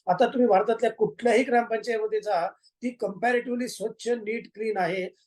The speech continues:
All thanks to women council member and by rotation she becomes a sarpanch of a village. And who understand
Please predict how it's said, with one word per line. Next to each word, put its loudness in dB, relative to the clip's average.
All 4
thanks -4
to -6
women -2
council -4
member -2
and -6
by 4
rotation -4
she -10
becomes -4
a -4
sarpanch -4
of -8
a -6
village. -8
And 4
who 6
understand 2